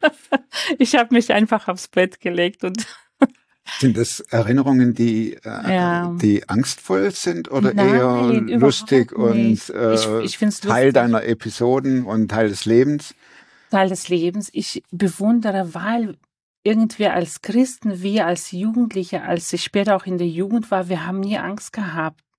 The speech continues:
Speaker 1: Wir haben, die Leute haben sich gefreut irgendwie.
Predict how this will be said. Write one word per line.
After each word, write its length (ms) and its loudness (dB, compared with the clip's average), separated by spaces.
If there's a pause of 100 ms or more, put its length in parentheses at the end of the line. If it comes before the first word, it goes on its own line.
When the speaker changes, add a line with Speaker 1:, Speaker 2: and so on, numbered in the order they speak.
(140)
Speaker 1:
Wir 220 2
haben, 420 -2 (880)
die 200 -4
Leute 240 0
haben 100 -2
sich 220 -14
gefreut 840 -2
irgendwie. 640 -2